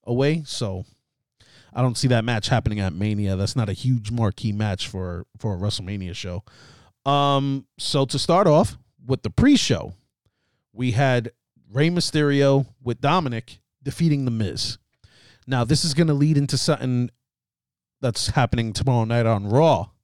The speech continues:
So the deal was Rey Mysterio defeated The Miz, um, with some help from Dominic.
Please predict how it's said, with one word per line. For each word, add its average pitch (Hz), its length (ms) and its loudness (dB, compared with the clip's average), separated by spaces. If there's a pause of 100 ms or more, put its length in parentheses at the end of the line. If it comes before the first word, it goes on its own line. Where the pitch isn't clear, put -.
(440)
So 127 420 2
the 120 120 -2
deal 160 220 4
was 156 360 4
Rey 143 160 0
Mysterio 143 480 0
defeated 165 380 -2
The 175 60 2
Miz, 139 500 2 (1500)
um, 117 340 2
with 117 160 2
some 127 220 0
help 147 220 2
from 156 160 0
Dominic. 127 580 0